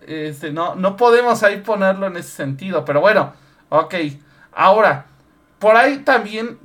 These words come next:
habla de la muerte de Juan Pablo primero, ok, dice, "Elegido papa, el elector será burlado, súbitamente, con frecuencia, emocionado, dispuesto y tímido. Por demasiado bueno, dulce a morir provocado, temor oprime la noche, a su muerte guía".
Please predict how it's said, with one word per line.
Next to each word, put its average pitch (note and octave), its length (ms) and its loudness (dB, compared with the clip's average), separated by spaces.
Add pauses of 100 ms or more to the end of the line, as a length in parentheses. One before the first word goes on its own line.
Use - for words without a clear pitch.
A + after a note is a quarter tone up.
(140)
habla G3 340 2
de F#3+ 80 4
la E3 120 0
muerte E3+ 280 -4
de G3 60 -2
Juan D3 220 -6
Pablo C#3+ 320 -2
primero, D3 480 -6 (500)
ok, C3+ 220 -14
dice, D3+ 480 -8 (320)
"Elegido G#3+ 580 0
papa, B3 320 0
el G3+ 120 -2
elector E3+ 380 -4
será F#3+ 220 -2
burlado, E3+ 480 0
súbitamente, G3 680 -8
con D#3 160 -10
frecuencia, F3+ 440 -10
emocionado, E3+ 460 -8
dispuesto F#3 540 -8
y F3 60 -12
tímido. D3 520 -12 (400)
Por F3 160 -2
demasiado F3+ 420 -2
bueno, G#3+ 240 -6
dulce F#3+ 300 -8
a G3 60 0
morir E3 320 -6
provocado, F#3+ 580 0
temor E3 320 -4
oprime E3 380 -8
la C#3+ 100 -2
noche, C#3+ 300 -6
a E3 100 -2
su C#3+ 120 -6
muerte C#3 300 -4
guía". A#2+ 300 -16